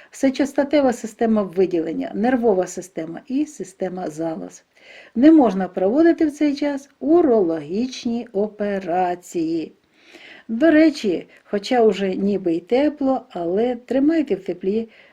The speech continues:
ноги і область тазу, щоб не застудити нирки та сечовий міхур. Це дуже важлива підказка, будь ласка, е, якщо і холодно, то теж не забувайте, що треба себе берегти.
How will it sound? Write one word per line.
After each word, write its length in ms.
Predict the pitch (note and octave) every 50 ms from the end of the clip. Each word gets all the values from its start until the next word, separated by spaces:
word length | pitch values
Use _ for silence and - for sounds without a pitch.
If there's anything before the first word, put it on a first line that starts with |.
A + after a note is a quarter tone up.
| _ _
ноги 440 | F#3 F3+ G3 G3+ A3 A#3+ B3 G#3+ A3
і 240 | A#3 - F#3 F#3 E3+
область 480 | E3 F3+ F#3+ F#3+ F3+ F#3 F3 - - _
тазу, 380 | - F3 F3 F3 E3+ F3 F#3
щоб 360 | F#3 - - - G#3 B3+ C4
не 120 | B3 G#3+ F#3+
застудити 680 | F3 F#3 F3 E3+ - _ A3 G3+ F3 B3 B3+ - F#3 D#3
нирки 420 | D#3 F#3 A3+ C4+ C4 - - B3+ B3 -
та 200 | - G#3+ B3 C#4
сечовий 800 | C#4 - - G3+ G3 - - E3+ D#3 D3+ D#3 F3 G3 A3 A3 - - _ _ _ _ _ -
міхур. 640 | E3 F3 G#3 A3+ A3+ - - - F3+ F3 E3 D#3+ E3 - _ _ _ - _ _ _ _ _
Це 160 | - - A3
дуже 260 | F#3+ F#3+ F#3+ E3 F3
важлива 500 | F3 F3 F3+ E3 D#3+ F3 E3 D#3+ F3+ F3+
підказка, 680 | F3 - G3 - - - C#4 - G#3 G3+ - - D#4 C#4
будь 200 | G#3 D#3+ D#3 D3+
ласка, 460 | - F3 G3+ A3+ A3+ - - C4 B3 A#3+ - - - - _ _ _
е, 280 | F#3+ F3 F3 E3+ E3 D#3+ D#3+ E3+
якщо 580 | E3+ F3+ G3 F#3+ F#3+ - - F#3+ E3+ E3 - - - _ - _ _ _
і 160 | - F#3 E3+ -
холодно, 600 | - - G#3 A#3 C4+ D4 D4+ D4 C4 C#4 C#4+ C#4
то 160 | C#4 F#3+ F3+
теж 480 | F3+ - F#3+ F#3 F#3+ F#3 F#3 - - - -
не 180 | - F#3+ G#3+ A3+
забувайте, 640 | F#3+ F#3 E3+ E3 E3 E3 D#3+ E3+ G#3 A#3+ A#3+ -
що 180 | A#3 - - -
треба 360 | - - F3 F#3 G3 G#3 G#3+
себе 320 | G3 - E3+ D3 D3+ E3+ E3+
берегти. 540 | E3 F3 F3+ E3+ - - _ - E3+ -